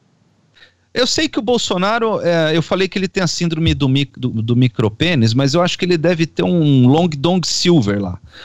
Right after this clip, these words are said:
Porque ele já fudeu com o Moro. Ele fudeu <laughs> com o Moro de verde e amarelo. Ele acabou com, fudeu com a Lava Jato,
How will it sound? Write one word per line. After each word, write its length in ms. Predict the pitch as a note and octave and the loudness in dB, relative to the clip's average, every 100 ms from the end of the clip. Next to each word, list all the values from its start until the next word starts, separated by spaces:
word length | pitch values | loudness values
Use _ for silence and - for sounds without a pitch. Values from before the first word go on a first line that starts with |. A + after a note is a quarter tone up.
| - | -4
Porque 240 | F3 - | -2 0
ele 160 | A#3 A#3+ | 0 0
já 160 | A#3 B3 | 0 -2
fudeu 520 | - C4 B2+ F3+ G3+ | -2 -2 2 0 0
com 140 | - | -2
o 60 | C#3+ | 0
Moro. 360 | A2+ A#2+ C#3 B2 _ _ _ _ _ - D#3+ - D#3 | 2 0 -2 -8 _ _ _ _ _ -20 -20 -20 -8
Ele 240 | E3+ A3 B3 | -2 -2 -2
fudeu 840 | - D4+ F#3+ - - A3 F4 A#3+ | 0 -2 2 2 4 2 -2 -4
<laughs> 0 | |
com 240 | - - | -6 -6
o 40 | A3+ | -4
Moro 340 | D3 F#3 G3 | -4 -4 -4
de 80 | F#3+ | -6
verde 220 | F3+ A3+ | -2 0
e 20 | A3+ | 0
amarelo. 480 | G3 C3+ D3 C#3 - - F3+ D3+ | -2 -2 -2 -4 -6 -16 -10 -6
Ele 160 | G#3+ | -4
acabou 640 | C4 - C#4 F3 C#3+ C4 | -4 -6 -6 -2 0 0
com, 160 | - A3 | 0 -6
fudeu 580 | - C#4 G#3 E3 C#4 D4 | -4 -4 -2 -2 0 -2
com 120 | B3 | -2
a 40 | |
Lava 300 | A3 G3+ F3+ | -2 -2 -2
Jato, 420 | B2 C3 D3 - | -2 -4 -6 -12